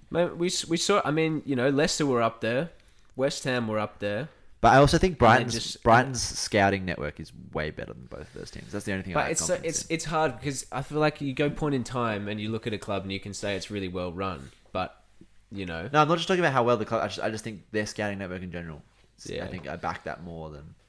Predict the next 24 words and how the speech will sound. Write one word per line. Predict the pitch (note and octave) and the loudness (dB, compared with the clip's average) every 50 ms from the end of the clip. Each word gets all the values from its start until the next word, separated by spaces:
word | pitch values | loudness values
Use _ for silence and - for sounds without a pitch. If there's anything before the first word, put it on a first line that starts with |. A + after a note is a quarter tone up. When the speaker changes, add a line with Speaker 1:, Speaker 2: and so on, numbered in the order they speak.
| _ _ _ _ _ | _ _ _ _ _
Speaker 1:
Yeah, | - B2 G#2 F#2 F2 | -6 -4 -2 0 0
I | G2+ C3+ | 0 0
just, | C#3 D3 D3 - | 0 -2 -4 -4
and | - C#3 C#3 | -2 0 2
I, | C3 C3+ C3+ - - | 2 2 2 0 -2
I | C3+ | -4
think | C3 - F3 F3 - - | -2 -2 -4 -4 -2 0
that, | D3 A#2 - - - | 0 -2 -2 -2 -2
like, | A#2+ A#2 - - | -2 -2 0 -2
the | B2+ | -2
main | B2+ C3+ C3+ C3+ C3 | 0 2 2 2 2
reason | B2+ B2 A#2 A2+ A2 G#2+ | 2 0 0 0 -2 -2
why | G#2+ G#2 G2+ G2 G2 | -2 -2 0 0 0
is | F#2+ F#2 F2+ - - | -2 -2 -6 -8 -6
that, | - G2 F2 - | -6 -6 -6 -6
you | G2 | -6
know, | G2 F#2+ | -6 -4
you've | G2 G2 F#2+ | -4 -4 -4
se-, | - - - - - | -6 -6 -6 -8 -10
seen | - - A#2+ A2 G#2 | -10 -8 -6 -6 -4
West | G2 G#2 G2+ - - - | -4 -4 -4 -6 -8 -8
Ham, | F#2+ F#2+ F#2+ F2+ F#2+ F2+ - | -6 -6 -6 -8 -10 -10 -8
Leicester | G2 G2+ G2 - - - G2 F2+ F#2 F2+ - | -6 -6 -6 -6 -6 -6 -6 -6 -6 -8 -8
get | - G#2+ G2+ - - - | -6 -4 -4 -4 -6 -12